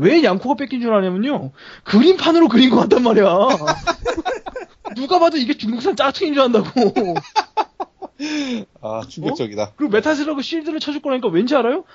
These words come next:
Speaker 1: 양코는 신자유고 메탈슬러그는 전작들이 있단 말이야. <laughs>
Speaker 2: 어, 겁나 기-, 어처구니 없는 소리로, 아, 실드를 친다고 노력을 하고 있는 사체죠.
Speaker 1: 아니,
Speaker 2: 아무 소용 없죠.
Speaker 1: 아니, 어떻게 생각하지 알아요? 아, 나도 처음에 그렇게 생각했어요. 야, 어떻게,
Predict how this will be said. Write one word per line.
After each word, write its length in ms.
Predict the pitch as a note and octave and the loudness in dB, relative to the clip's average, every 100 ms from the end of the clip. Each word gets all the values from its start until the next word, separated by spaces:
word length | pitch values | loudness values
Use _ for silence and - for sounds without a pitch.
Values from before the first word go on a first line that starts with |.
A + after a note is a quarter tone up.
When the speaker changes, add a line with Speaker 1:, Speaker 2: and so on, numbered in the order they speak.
| _ E3+ | _ 0
Speaker 1:
양코는 380 | A3 - E4 | 0 0 -2
신자유고 460 | D4 D4+ D4+ D4+ B3+ | -2 -4 -4 -2 -2
메탈슬러그는 560 | E3+ F3 C#4+ C#4+ C4+ G#3+ | -4 0 -2 0 -2 0
전작들이 440 | G3 C4 C4 C4+ | 2 0 2 0
있단 200 | G3+ A3+ | 2 4
말이야. 220 | A3 G3 F#3+ | 4 4 4
<laughs> 0 | |
Speaker 2:
어, 320 | F#3+ G#3+ C#3 - - - - - D#4+ - C#4+ C#4 A3+ D3+ A2 G#2 - - | 2 0 -4 -4 -4 -2 -2 -2 -6 -6 -10 -8 -10 -10 -12 -12 -20 -10
겁나 360 | C#3+ D#3 F#3 C3 | -6 -2 0 0
기-, 120 | - - | -2 -6
어처구니 440 | - - C#4+ G3+ | -6 -2 -2 0
없는 340 | F3+ F3 D#3+ C#3+ | 0 0 -4 -6
소리로, 760 | - - - D3+ C#3+ C3 C#3 | -10 -12 -4 0 0 0 0
아, 100 | A2+ | 0
실드를 380 | A#2 G#3 F#3 F3 | -2 -2 0 0
친다고 320 | - E3 D3 | 0 -2 0
노력을 340 | A#2 A2+ A#2+ B2 | 0 0 2 2
하고 180 | A#2 A2+ | 0 -2
있는 140 | G#2+ | -4
사체죠. 500 | G#2 B2+ A2+ G2 F#2 - - | -4 -4 -4 -4 -4 -6 -8
Speaker 1:
아니, 120 | C4 | -2
Speaker 2:
아무 140 | - C3+ | 0 2
소용 220 | D3+ A#2+ | 2 0
없죠. 360 | - G2+ G#2+ F3+ | 0 0 0 0
Speaker 1:
아니, 140 | D#4 | -2
어떻게 260 | A3+ - - | -2 -2 -2
생각하지 460 | - E4 D4+ D4+ B3+ | 0 0 0 -2 -2
알아요? 240 | A#3+ F#4 - D#4 | -2 -6 -8 -8
아, 60 | A3+ | -2
나도 160 | C4+ C#4+ | 0 0
처음에 180 | E4 D4 | -4 -4
그렇게 200 | C4 C4 | -4 -4
생각했어요. 360 | C4 A3+ G3+ F3+ | -6 -6 -2 -2
야, 100 | D3 - _ _ _ | -4 -10 _ _ _
어떻게, 300 | F3+ C#4+ | -2 -2